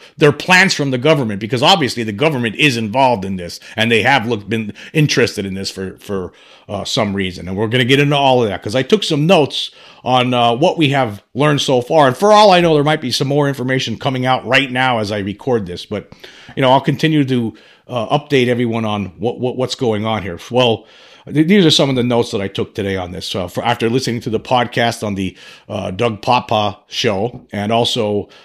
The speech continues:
listening to the new, uh, YouTube channel video from Angel, one of the witnesses. And, uh,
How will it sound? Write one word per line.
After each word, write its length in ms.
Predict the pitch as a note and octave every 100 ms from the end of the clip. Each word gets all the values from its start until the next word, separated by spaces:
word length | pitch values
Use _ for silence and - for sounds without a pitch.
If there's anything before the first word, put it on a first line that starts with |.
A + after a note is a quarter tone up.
| -
listening 380 | C3 B2+ A#2+ G#2+
to 180 | B2
the 200 | G#2 G2+
new, 380 | G2+ B2 A#2 G#2+ _ _ - _ _
uh, 340 | G#2 G#2 G2 F#2 _ _ -
YouTube 360 | G3 F#3+ C3
channel 320 | - A#2 A2
video 400 | F#2+ G#2 G2+ G2
from 440 | A#2 A2+ G#2 G#2 G2+
Angel, 400 | C3+ E3+ D#3 G#2
one 160 | F2+ A2+
of 80 | G#2
the 100 | G#2
witnesses. 560 | C#3+ A#2+ - F#2 F#2 - _ - - -
And, 280 | B2+ C3 B2
uh, 320 | B2 A#2